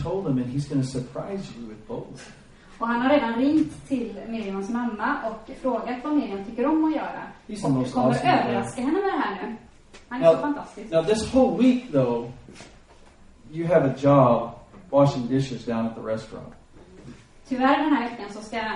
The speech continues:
Speaker 2: Miriam, eh, jobba med att diska på en restaurang.
Speaker 1: Is that your job? I was just
Speaker 2: No.
Speaker 1: teasing. Okay. Okay, so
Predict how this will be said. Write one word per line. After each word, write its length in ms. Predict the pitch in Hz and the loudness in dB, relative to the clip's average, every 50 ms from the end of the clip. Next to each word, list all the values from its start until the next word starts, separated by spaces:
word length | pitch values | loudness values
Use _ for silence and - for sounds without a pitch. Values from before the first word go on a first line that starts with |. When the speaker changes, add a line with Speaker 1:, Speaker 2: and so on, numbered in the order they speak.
| 226 233 | -6 -8
Speaker 2:
Miriam, 440 | 226 214 202 196 196 196 196 190 | -8 -8 -8 -6 -6 -6 -8 -10
eh, 680 | 175 - - 190 196 196 202 196 - - 170 - 240 - - | -12 -12 -14 -12 -12 -10 -12 -12 -12 -12 -12 -12 -12 -6 -6
jobba 240 | 226 214 190 190 190 | -6 -4 -4 -6 -8
med 240 | 190 190 196 196 | -8 -8 -6 -6
att 380 | 196 202 196 202 208 - - - | -4 -4 -4 -4 -6 -12 -14 -16
diska 360 | 220 226 220 - - - 214 233 220 208 | -16 -16 -16 -16 -12 -10 -10 -8 -8 -8
på 60 | 202 | -10
en 60 | 196 | -10
restaurang. 360 | 196 190 196 226 233 240 214 | -10 -10 -12 -10 -8 -8 -8
Speaker 1:
Is 300 | 202 196 - - - 135 | -8 -10 -10 -10 -6 -2
that 200 | 139 135 127 - | -2 -2 -2 -4
your 200 | - - 135 127 127 | -8 -8 -8 -6 -6
job? 80 | 143 - - - - - - - - | -8 -10 -12 -16 -18 -20 -20 -12 -2
I 40 | 143 | -2
was 120 | 139 123 117 | -2 0 -2
just 200 | 113 - - 123 | -6 -8 -6 -4
Speaker 2:
No. 60 | 123 | -4
Speaker 1:
teasing. 220 | 117 113 110 113 120 120 | -4 -4 -8 -8 -8 -8
Okay. 760 | 117 110 101 - - - - - - - - - - 143 147 | -8 -8 -10 -14 -18 -20 -20 -16 -16 -16 -14 -8 0 2 2
Okay, 160 | 135 117 - | 2 2 0
so 320 | - - 147 135 123 120 | -2 0 0 2 2 0